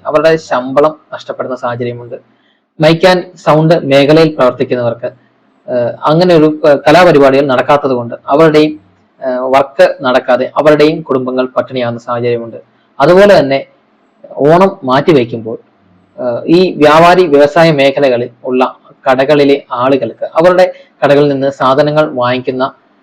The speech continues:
ഏഹ്, സ-, ഒരു, ഏഹ്, സാഹചര്യം വളരെ കുറഞ്ഞു പോകും.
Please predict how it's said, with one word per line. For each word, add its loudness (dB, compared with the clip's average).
ഏഹ്, -2
സ-, -8
ഒരു, 0
ഏഹ്, -2
സാഹചര്യം 2
വളരെ 2
കുറഞ്ഞു -2
പോകും. -10